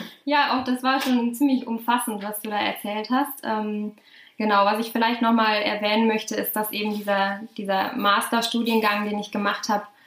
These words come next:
Speaker 2: ähm, Ernährung und Gesundheit heißt. Und, ähm, natürlich werden da auch Krankheitsaspekte und Aspekte der Medizin mit einbezogen, aber der Schwerpunkt lag tatsächlich auf der Gesundheit. Und, ähm, so möchte ich auch arbeiten. Also ich möchte gerne präventiv arbeiten und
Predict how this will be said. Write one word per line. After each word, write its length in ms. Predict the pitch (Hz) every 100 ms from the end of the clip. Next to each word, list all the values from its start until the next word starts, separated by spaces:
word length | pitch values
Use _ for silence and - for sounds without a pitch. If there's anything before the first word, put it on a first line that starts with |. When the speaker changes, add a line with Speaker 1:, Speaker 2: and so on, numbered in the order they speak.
| _ -
Speaker 2:
ähm, 180 | 208 208
Ernährung 400 | 202 214 226 220
und 120 | 202
Gesundheit 600 | 196 190 226 240 240 240
heißt. 460 | 233 233 254 285 -
Und, 300 | 202 196 196 - _ - -
ähm, 220 | - 196
natürlich 520 | 196 196 214 214 208 - 190
werden 220 | 202 208
da 220 | 202 190
auch 80 | 196
Krankheitsaspekte 1300 | - 208 208 214 - - 202 190 196 - 202 196 202
und 200 | 202 196
Aspekte 400 | 196 202 196 196
der 100 | 202
Medizin 500 | 196 190 - 247 262
mit 140 | 262
einbezogen, 760 | 226 226 220 220 220 214 220 220
aber 300 | 208 202 202
der 120 | 196
Schwerpunkt 580 | 196 202 196 202 202 196
lag 280 | 196 190 -
tatsächlich 520 | 196 196 190 196 196
auf 100 | 196
der 120 | - 202
Gesundheit. 680 | 196 220 240 214 185 185
Und, 240 | 190 190 - - - _ - -
ähm, 300 | 208 202 202
so 140 | 208
möchte 260 | 214 214 220
ich 120 | 208
auch 320 | 196 196 -
arbeiten. 640 | 202 202 214 196 196 196 196
Also 220 | 208 190
ich 340 | - - - -
möchte 360 | - 202 -
gerne 300 | 196 202 196 196
präventiv 580 | 208 202 202 247 254
arbeiten 720 | 233 214 208 202 202 208 208 208
und 340 | 196 196